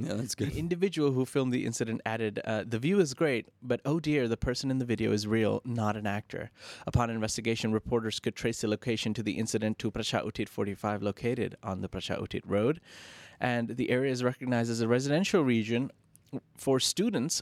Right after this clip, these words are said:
Speaker 2: of King Mongkut University of Technology, Thonburi, situated opposite the entrance. Uh, the incident is, uh, understood to have taken place on a building lining the Soi, a four-story condominium. The offending individual resides on the fourth floor,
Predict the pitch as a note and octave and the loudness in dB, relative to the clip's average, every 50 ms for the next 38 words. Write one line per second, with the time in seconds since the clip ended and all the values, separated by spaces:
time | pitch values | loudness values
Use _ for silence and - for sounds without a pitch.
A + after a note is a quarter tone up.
0 | - - B2+ B2+ - _ - - - G3 F#3+ F#3 F#3 - - D3 C#3+ D3 C#3+ - | -2 -2 -4 -4 -4 _ -4 0 2 2 2 2 2 0 2 2 2 2 0 -2
1 | - D3+ - C#3 C#3 C3+ B2 B2 C#3 C#3+ - - C3 B2 - - C3 - C3 B2 | -2 -2 -2 0 -2 -2 2 2 0 0 0 0 0 -2 -2 -2 -8 -4 -2 0
2 | B2 C#3 C#3 B2+ A#2 G2+ - - C3+ C#3 C#3+ C3 - - - - - - - - | 0 0 0 -2 -2 -4 -2 -2 -2 -2 0 0 -2 -2 -4 -6 -14 -18 -20 -20
3 | - _ - - - D3 - - C#3 B2+ B2 A#2 A2+ A2+ A2 - - A2+ A2 - | -12 _ -2 0 0 0 0 0 2 4 4 4 4 2 -2 -2 -4 -6 -4 -4
4 | A2+ G#2 A2 G#2+ - A#2 - - A2 G#2+ G2+ - - - - - - - - - | -4 -4 -4 -4 -4 -6 -6 -4 -6 -4 -4 -6 -8 -8 -10 -12 -14 -14 -14 -14
5 | - _ _ - _ - - - - - - - - - A2 A2+ A2+ E2 A#2+ A#2 | -18 _ _ -20 _ -20 -16 -14 -14 -14 -12 -2 0 0 2 2 0 0 0 0
6 | - B2 A#2 A2+ A2+ E2 A2 G#2+ - - _ A#2 A2+ A2 G#2+ - - A#2 A#2 A#2 | 0 0 0 0 0 0 0 -2 -2 -4 _ -2 0 0 0 -2 -2 -2 -2 0
7 | A#2 - - A#2 G#2+ - A#2+ G#2+ G2+ - - A2+ - - G#2+ - A2+ G#2 - A2 | 0 0 0 0 0 0 -2 -4 -2 -2 -4 -6 -6 -6 -4 -2 -2 -2 0 0
8 | G#2 G2+ G2 G#2+ G#2 G#2 G#2 G#2 G2+ - - G#2+ G#2 G2+ G2+ G2+ G2 G2+ G2 G2+ | 0 2 2 2 2 2 0 -2 -4 -4 -2 0 0 0 0 0 0 -2 -2 -2
9 | F#2+ - - A2+ G#2+ A2 B2+ - - - - - A2+ A2 G#2+ - - - G#2 G2+ | -2 0 2 2 4 4 2 2 0 -4 -4 0 0 0 0 0 0 2 2 2
10 | G2 - G#2 G2+ G2+ G2 G2 F#2+ G2 G#2 A#2 C#3 C3 A2+ G#2+ - - A#2 A2+ A2+ | 2 0 -2 -2 0 0 0 0 0 0 0 0 0 -2 0 0 -2 0 0 0
11 | G#2+ - - A2+ G#2 G#2 G2 G#2 G2 - G#2+ G2+ F#2+ G2+ F#2+ G2+ G2+ G2 G2+ - | -2 -2 0 -2 -2 0 0 -2 0 0 0 0 0 0 0 2 0 0 0 -2
12 | G2 G2 F#2+ - - F3 F#3+ F#3+ - - C#3 C#3 C3+ C3+ | -4 -6 -6 -2 2 2 2 2 0 2 2 4 4 2